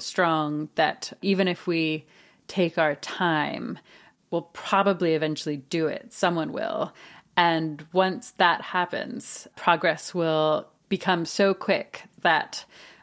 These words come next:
we're looking at really economic growth at a pace that's, I guess, still kind of unfathomable to me, but that is this kind of thing where progress we've seen over the last hundred years happens in the next ten,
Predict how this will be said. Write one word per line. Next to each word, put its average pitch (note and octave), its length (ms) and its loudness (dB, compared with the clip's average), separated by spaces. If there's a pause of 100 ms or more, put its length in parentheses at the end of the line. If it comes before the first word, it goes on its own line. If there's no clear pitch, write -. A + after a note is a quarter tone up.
we're E3+ 220 2
looking E3 560 -2
at - 480 -2 (260)
really F3+ 340 4
economic E3 480 0
growth E3 580 0 (140)
at F3+ 140 2
a D3+ 60 0
pace D#3+ 360 -4
that's, - 460 -4 (340)
I F#3 80 0
guess, A#3 240 0
still B3+ 380 4
kind A3 220 4
of G3 60 2
unfathomable F#3+ 680 2
to - 120 -6
me, D3+ 340 -6
but - 340 4
that F#3 120 4
is E3+ 180 0
this - 420 -4
kind F#3+ 280 4
of F3 100 0
thing E3+ 420 2
where D#3 580 4
progress F3 420 2
we've F3 120 0
seen E3+ 160 0
over D#3+ 100 2
the D#3+ 80 2
last D3+ 280 0
hundred G#3+ 320 4
years E3+ 340 2
happens D#3 500 -4
in E3 80 -4
the D#3+ 80 -2
next - 560 -6
ten, E3+ 640 0